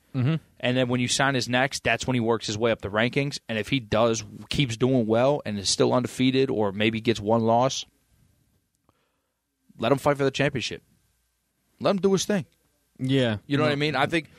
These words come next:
Speaker 2: but I think you gotta use that first contract to,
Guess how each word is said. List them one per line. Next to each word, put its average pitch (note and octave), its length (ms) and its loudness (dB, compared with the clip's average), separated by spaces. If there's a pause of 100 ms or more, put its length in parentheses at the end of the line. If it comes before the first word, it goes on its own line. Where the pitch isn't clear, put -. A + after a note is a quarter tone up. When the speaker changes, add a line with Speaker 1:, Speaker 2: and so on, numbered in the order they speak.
(1120)
Speaker 2:
but D#3 120 2
I C#3 80 4
think D#3 260 -4
you D#3+ 80 -8
gotta C#3 220 2
use B2+ 340 2
that G#2+ 220 0
first - 460 0 (1400)
contract A2+ 600 -2
to, A2 120 -2